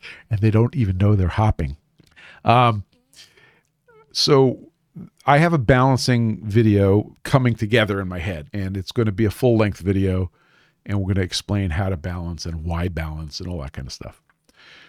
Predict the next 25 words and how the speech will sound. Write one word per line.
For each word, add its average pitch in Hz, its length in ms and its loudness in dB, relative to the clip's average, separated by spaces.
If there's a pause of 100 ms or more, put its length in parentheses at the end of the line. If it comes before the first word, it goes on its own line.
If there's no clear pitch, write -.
(220)
But 127 160 4
one 156 220 2
day, 120 360 4 (460)
uh, 101 420 2 (180)
and 143 160 4
I, 143 280 2
I 147 40 6
designed 135 540 4
my, 139 160 4 (220)
my 120 220 0
rings. 123 520 2
I've 101 160 0
sold, 120 540 2 (1300)
can 107 120 -4
I 107 60 0
say 127 180 0
hundreds? 139 480 -2
I - 80 -2
think - 220 -6
I, 95 100 0 (120)
I've 101 120 -2
sold 98 240 -4
hundreds 98 400 -4
of 85 100 -14
rings. 113 320 -6